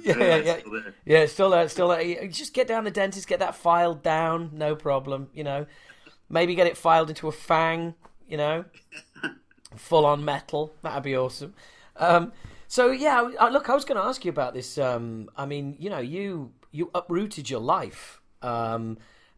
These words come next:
Speaker 1: and so did the rest of the band. Um, uh, why f-, why Philly? Um, what w-, what, um, what, you know, <laughs> we,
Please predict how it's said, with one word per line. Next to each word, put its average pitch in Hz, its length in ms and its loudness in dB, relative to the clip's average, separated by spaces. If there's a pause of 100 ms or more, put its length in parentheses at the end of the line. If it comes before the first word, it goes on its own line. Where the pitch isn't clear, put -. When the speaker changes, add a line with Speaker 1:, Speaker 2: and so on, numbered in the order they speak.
Speaker 1:
and 117 540 -2
so 139 340 0
did 131 280 -6 (380)
the 110 80 -4
rest - 280 6
of 139 60 4
the 123 80 0
band. 117 540 4 (180)
Um, 120 640 4 (140)
uh, 135 240 -4
why 139 300 6
f-, - 220 -6
why 147 280 8
Philly? 180 560 4
Um, 135 480 2
what 147 160 4
w-, 151 140 0
what, 147 300 2
um, 143 160 4
what, 147 260 2
you 160 100 2
know, 160 200 6
<laughs> - 80 -16
we, 151 300 8